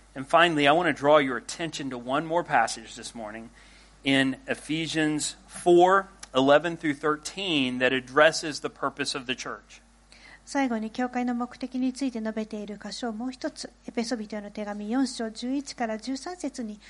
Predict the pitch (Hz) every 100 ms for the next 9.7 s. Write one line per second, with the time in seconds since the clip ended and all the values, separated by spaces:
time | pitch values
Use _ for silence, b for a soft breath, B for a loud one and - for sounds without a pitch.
0 | B B - 214 196 214 208 214 202 -
1 | 208 - 214 208 208 208 208 202 190 196
2 | 190 202 - - - - _ 139 - 226
3 | 240 240 - 143 139 139 147 160 170 175
4 | 156 151 139 147 143 143 123 110 113 -
5 | b b b 151 170 160 165 175 175 208
6 | - 165 151 - 165 156 - - - 139
7 | - 175 147 139 123 - - 135 127 143
8 | 151 131 123 110 - 131 156 147 139 117
9 | 123 117 139 131 - 110 -